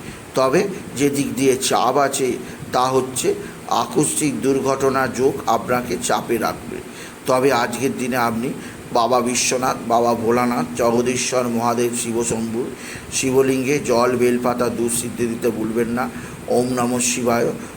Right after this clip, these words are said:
ওম নমঃ শিবায় এই মন্ত্র জপ করবেন। বৃশ্চিক রাশি, আজকের দিনে শনিবার, তাই বিশেষ সাবধানে যাতায়াত করবেন। বিশেষ করে রাহু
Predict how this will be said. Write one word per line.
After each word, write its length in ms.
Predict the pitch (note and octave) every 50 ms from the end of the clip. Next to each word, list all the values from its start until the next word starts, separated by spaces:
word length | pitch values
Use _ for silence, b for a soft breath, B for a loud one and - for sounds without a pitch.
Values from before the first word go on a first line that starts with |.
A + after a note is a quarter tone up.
| B - -
ওম 160 | B2 B2 B2 B2+
নমঃ 280 | B2+ B2 A#2+ B2 B2 B2
শিবায় 500 | B2 - - B2+ A#2+ A#2+ A#2 A#2+ C3 - -
এই 180 | B2 A#2+ B2
মন্ত্র 440 | A#2+ A#2 A#2 A#2 A2+ A#2 - B2 A#2
জপ 220 | - G2 G2 G#2 - - -
করবেন। 300 | G#2 F2+ D2 C#2 C#2 - - B B B B B B B - C#3+ C3+
বৃশ্চিক 440 | F3 G#3+ G#3+ - - A#3+ F#3 C3+
রাশি, 420 | B2 G#2+ G2+ - - - - F4 - -
আজকের 440 | - A#3 A#3 G#3+ - - C3 - -
দিনে 260 | - A#2+ A#2 C#3 A3+ - -
শনিবার, 640 | - - - A#2 A#2+ B2 C3 C3+ C3 A#2+ B2 B2 B2 A#2+ - B B B B B B -
তাই 180 | C#3 C3 C3
বিশেষ 560 | A#2+ G2+ - C#3+ C#3 - - D#3+ D3+ - -
সাবধানে 500 | - B2 A#2+ A#2 A2+ - C#3+ C#3 C3 C3+
যাতায়াত 480 | B2 A#2 A2+ A2 A#2 - B2 B2 A#2+ B2 - -
করবেন। 280 | B2+ A#2+ A2 C3 D3 - B B B B B B B
বিশেষ 280 | C3+ C#3 C3+ E3+ D#3+ E3
করে 220 | D3+ D#3 D#3 D3+
রাহু 320 | C3+ C3 A#2+ B2 B2 C#3+